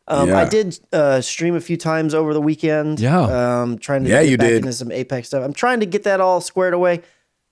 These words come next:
Speaker 1: to get a little more regular into it. Um,
Speaker 2: Got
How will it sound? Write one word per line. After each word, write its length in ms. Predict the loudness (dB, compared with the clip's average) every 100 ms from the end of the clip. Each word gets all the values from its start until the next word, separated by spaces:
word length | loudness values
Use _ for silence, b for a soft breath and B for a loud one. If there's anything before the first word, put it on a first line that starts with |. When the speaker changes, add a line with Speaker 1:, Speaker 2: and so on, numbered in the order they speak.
| _ -4
Speaker 1:
to 380 | 0 0 -2 -6 _ _ _ _ _ _ _ -6
get 140 | -2 2
a 20 |
little 240 | 2 2
more 260 | 2 2 2
regular 440 | 0 0 0 0
into 360 | 0 -2 -2 -2
it. 200 | -2 -4
Um, 480 | -4 -2 -2 -4
Speaker 2:
Got 40 | -8